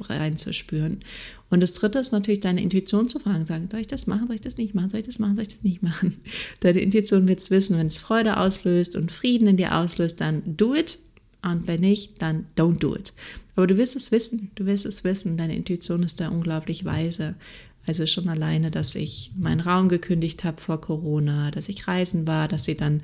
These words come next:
vor anderthalb Jahren gesagt hat, ich werde in München leben und jetzt lebe ich verrückterweise in München. Damals dachte ich so, das kann ich mir überhaupt nicht vorstellen. Ähm, also deine Intuition weiß alles und sie weiß alles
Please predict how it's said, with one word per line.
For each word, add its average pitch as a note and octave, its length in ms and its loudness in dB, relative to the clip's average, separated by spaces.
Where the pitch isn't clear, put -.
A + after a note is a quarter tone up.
vor D3 380 -2
anderthalb E3 380 4
Jahren F#3+ 260 6
gesagt D#3+ 320 2
hat, D#3+ 120 0
ich D3+ 140 -6
werde D#3+ 180 -2
in D#3 80 2
München F#3 300 4
leben D#3 300 2
und D3+ 100 0
jetzt D#3 160 -2
lebe E3 160 2
ich E3 140 -2
verrückterweise D3 600 -4
in D3 100 0
München. D3 320 -2
Damals D3 400 -2
dachte - 260 -8
ich - 100 -6
so, - 100 -6
das - 180 -4
kann - 140 -6
ich D3+ 60 -2
mir D3 100 0
überhaupt F3+ 320 -2
nicht E3 140 -2
vorstellen. D#3+ 600 0
Ähm, F3+ 460 8
also F3+ 220 4
deine F3 200 4
Intuition F#3 500 4
weiß F3 200 2
alles E3+ 420 2
und - 100 0
sie D#3+ 100 -2
weiß D#3+ 260 -2
alles D#3 540 2